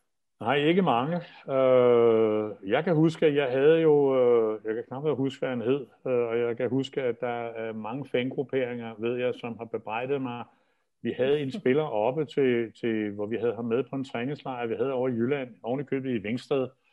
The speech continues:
Speaker 1: af alle steder. Øh, problemet er jo, at, øh, det der portugisiske, som mange argentinere taler, altså,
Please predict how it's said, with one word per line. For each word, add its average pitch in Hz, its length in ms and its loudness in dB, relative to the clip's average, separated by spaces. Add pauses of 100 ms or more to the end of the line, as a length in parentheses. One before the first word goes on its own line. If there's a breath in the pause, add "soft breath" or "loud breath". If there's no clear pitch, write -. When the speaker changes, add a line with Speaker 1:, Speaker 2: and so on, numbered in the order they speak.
(160)
Speaker 1:
af 110 80 -4
alle 117 240 2
steder. 113 420 2 (680)
Øh, 107 520 2 (300 soft breath)
problemet 160 460 2
er 120 140 2
jo, 170 160 4
at, 131 340 0
øh, 127 300 2
det 147 100 0
der 156 200 0 (260)
portugisiske, 147 920 0
som 120 480 -4
mange 117 240 -6
argentinere 127 640 -8
taler, 123 580 -4
altså, 107 280 -10